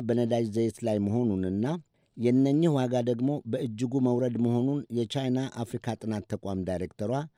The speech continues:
ዴቦራ ብሮቲንጋንና በጆንስ ሆፕኪንስ ዩኒቨርሲቲ የዓለም አቀፍ ፖለቲካ ኢኮኖሚ መምህር በርናርድ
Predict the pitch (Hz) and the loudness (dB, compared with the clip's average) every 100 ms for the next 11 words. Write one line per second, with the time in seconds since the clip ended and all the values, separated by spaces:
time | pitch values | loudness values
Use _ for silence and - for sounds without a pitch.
0 | _ - 104 98 104 98 - - 82 107 | _ -6 -4 -2 -2 -2 -6 -10 -2 -2
1 | 104 110 101 95 95 98 117 156 - _ | -2 -2 0 0 0 0 0 -4 -8 _
2 | - 110 110 - 107 143 165 143 143 - | -2 0 0 -2 0 0 0 -2 -4 -2
3 | 131 - 123 113 117 - - 143 - 117 | -2 0 0 2 0 -4 -6 -6 -2 -2
4 | 113 117 113 - 135 - 117 107 - 110 | 0 0 -2 -6 -10 -2 -2 -2 -4 -4
5 | 104 110 104 101 98 98 123 131 123 _ | -2 -2 0 2 2 0 0 -2 -8 _
6 | - 113 127 120 113 | -4 -2 0 -2 -2